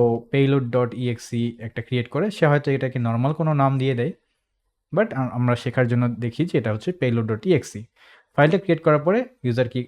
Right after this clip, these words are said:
আহ, অ্যাটাকার কি করে, সে একটা ফিশিং ওয়েবসাইট ক্রিয়েট করে, করে সেখানে সুন্দর কিছু এই যে ফ্রি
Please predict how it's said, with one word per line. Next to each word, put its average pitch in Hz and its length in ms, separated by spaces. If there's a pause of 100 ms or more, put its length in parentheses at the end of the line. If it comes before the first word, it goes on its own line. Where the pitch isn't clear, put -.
(160)
আহ, 110 320
অ্যাটাকার 120 360
কি 156 140
করে, 190 120 (140)
সে 120 100 (320)
একটা - 180 (140)
ফিশিং 131 320
ওয়েবসাইট 123 500 (320)
ক্রিয়েট 147 280
করে, 185 140 (160)
করে 120 220
সেখানে 120 280 (540)
সুন্দর 127 260 (120)
কিছু - 160 (100)
এই 113 100
যে 120 60 (220)
ফ্রি 131 220